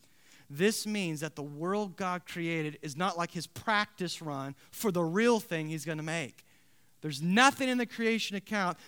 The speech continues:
that leads us to believe Jesus made a disposable world or a disposable people.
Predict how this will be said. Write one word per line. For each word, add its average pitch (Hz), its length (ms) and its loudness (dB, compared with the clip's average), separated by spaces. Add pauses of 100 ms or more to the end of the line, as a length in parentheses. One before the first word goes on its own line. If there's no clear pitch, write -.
that 190 140 -2
leads 196 300 0
us 214 100 -2
to 214 120 -4
believe 180 300 -2
Jesus 185 340 -4
made 180 160 0
a 170 60 0
disposable 170 1040 -2 (220)
world 151 580 -4 (100)
or 170 160 -4
a 156 40 -4
disposable 165 640 -8
people. 185 440 -12